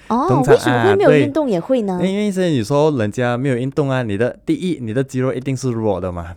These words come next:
Speaker 2: 比起来那些 athlete 来说。但是你又讲，诶，athlete 有运动，但是还是为什么还是会痛呢？
Speaker 1: 对啊。
Speaker 2: 啊，对，athlete 运动的时候，他们有时候一个礼拜练三四次的那个 training，那种 hardcore 的 training，所以他们就会讲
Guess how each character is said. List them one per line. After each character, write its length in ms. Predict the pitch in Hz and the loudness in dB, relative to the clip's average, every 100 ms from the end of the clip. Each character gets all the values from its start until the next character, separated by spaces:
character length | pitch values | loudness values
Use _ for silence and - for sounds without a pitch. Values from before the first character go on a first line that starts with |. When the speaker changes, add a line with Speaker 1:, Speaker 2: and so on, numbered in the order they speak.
| - | -6
Speaker 2:
比 200 | 98 87 | -6 -6
起 160 | 98 | -6
来 180 | 90 95 | -4 -4
那 100 | 104 | -4
些 120 | 104 | -8
athlete 420 | 104 90 107 104 | -10 -10 -8 -8
来 160 | 87 87 | -8 -10
说。 180 | - 104 | -8 -8
但 100 | 147 | -6
是 140 | 156 214 | -4 -4
你 140 | 131 | -2
又 100 | 175 | -4
讲， 320 | - 104 80 - _ | -4 -8 -8 -16 _
诶， 180 | 180 196 | -6 -6
athlete 380 | - - 185 196 | -10 -6 -4 -4
有 160 | - 98 | -4 -6
运 120 | 147 | -6
动， 240 | 151 165 151 | -4 -6 -4
但 120 | 160 | -6
是 160 | 151 165 | -6 -10
还 260 | - 95 | -10 -12
是 100 | 95 | -10
为 140 | 147 170 | -8 -10
什 120 | - | -10
么 80 | 95 | -12
还 160 | 98 | -14
是 140 | - 110 | -14 -8
会 160 | 120 | -8
痛 280 | 113 - 127 | -6 -6 -4
呢？ 40 | 127 | 2
Speaker 1:
对 180 | 226 | 4
啊。 200 | 359 320 320 - | 2 -2 -8 -6
Speaker 2:
啊， 160 | 110 | -6
对， 200 | 107 160 - | -4 -4 -4
athlete 380 | 151 185 202 - _ _ | -4 -2 -4 -6 _ _
运 160 | 196 202 | -6 -2
动 240 | 208 196 | -2 0
的 100 | 190 | -2
时 120 | 165 | 0
候， 120 | 160 | 0
他 120 | 170 147 | 0 -2
们 200 | 120 120 | -2 -4
有 120 | 92 | -4
时 100 | - | -4
候 160 | 120 - | -4 -6
一 100 | 131 | -6
个 120 | 139 | -4
礼 120 | 101 | -6
拜 320 | - 101 104 | -6 -4 -4
练 280 | 104 113 107 | -4 -4 -6
三 240 | 107 98 95 | -8 -8 -8
四 200 | - 110 | -8 -10
次 320 | - 123 - | -6 -8 -6
的 180 | 107 104 | -8 -6
那 80 | 101 | -8
个 100 | 104 | -8
training， 400 | - 104 95 98 | -8 -8 -6 -6
那 80 | 98 | -6
种 160 | 110 92 | -8 -10
hardcore 460 | - - - 101 | -10 -12 -12 -8
的 80 | 98 | -8
training， 460 | - 104 101 143 175 - - - | -8 -8 -6 -6 -8 -16 -20 -8
所 120 | 110 | -6
以 40 | |
他 100 | 101 | -4
们 160 | 110 104 | -4 -4
就 100 | 123 | -2
会 80 | 127 | -4
讲 240 | 120 85 | -4 -10